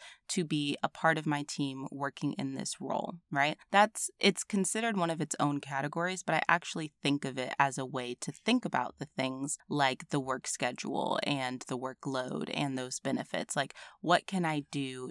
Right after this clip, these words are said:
to really make this a more so peaceful experience? You know what I mean? Um, I've heard some leaders say it before, and I really, really value when leaders think like this. But if we are building companies that are supposed to afford us these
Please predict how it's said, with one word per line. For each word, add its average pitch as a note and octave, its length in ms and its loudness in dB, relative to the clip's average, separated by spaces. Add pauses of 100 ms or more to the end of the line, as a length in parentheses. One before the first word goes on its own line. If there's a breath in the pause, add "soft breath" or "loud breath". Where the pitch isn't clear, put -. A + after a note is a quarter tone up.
to C#3+ 180 -4
really C3+ 280 -2
make B2+ 340 -6
this B2+ 340 -4 (100)
a B2+ 480 -6 (260)
more C#3+ 440 0
so A3+ 340 -2
peaceful - 500 -4
experience? B3 760 -6
You B3 80 -2
know A#3+ 80 2
what A3+ 100 2
I A3+ 60 4
mean? A#3 260 2 (140)
Um, D3 280 4
I've D#3+ 180 4
heard E3+ 200 2
some E3 180 0
leaders D3 300 0
say D3 220 0
it C#3 120 -6
before, C#3 440 -2
and C#3 160 0
I C3 80 -2
really, D3+ 640 -2
really C3+ 260 -6
value B2 400 0
when B2+ 140 -6 (200)
leaders C3 480 -4 (160)
think F#3+ 240 -2
like D3 240 -8
this. A#2 320 -4 (400 loud breath)
But D3 300 4
if C#3+ 180 0
we E3+ 220 0
are F3+ 80 4
building D#3 340 -2
companies C#3 640 -4
that C#3 120 -2
are C3+ 60 -2
supposed C#3 460 -6
to C#3 180 -4
afford C#3 480 -4
us C3 220 -2
these C3 300 -6